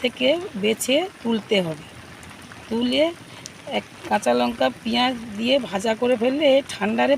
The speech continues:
পান্তা খাওয়া জমে যাবে বন্ধুরা। এই দেখুন কত সুন্দর শুশনি শাক হয়েছে, দেখুন দেখাচ্ছি, এদিকে একটা ঘাস কম, এটা দেখাচ্ছি আমি।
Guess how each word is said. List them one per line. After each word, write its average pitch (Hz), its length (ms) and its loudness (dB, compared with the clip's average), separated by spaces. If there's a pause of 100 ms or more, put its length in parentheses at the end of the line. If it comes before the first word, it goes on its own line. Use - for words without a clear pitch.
পান্তা 202 320 0
খাওয়া 262 160 0 (100)
জমে 190 260 2
যাবে 185 220 -4
বন্ধুরা। 180 280 -8 (960)
এই 98 140 0
দেখুন - 260 -8 (2000)
কত 196 140 -6 (220)
সুন্দর 208 360 -4 (140)
শুশনি 202 420 -8
শাক 214 220 -4
হয়েছে, 180 300 -6
দেখুন - 220 -16 (3500)
দেখাচ্ছি, 208 400 -6 (160)
এদিকে 208 240 -4 (120)
একটা - 160 -8 (140)
ঘাস 196 220 -4 (140)
কম, 202 200 -2 (1400)
এটা 208 140 -6 (100)
দেখাচ্ছি - 400 -8 (100)
আমি। 196 140 -6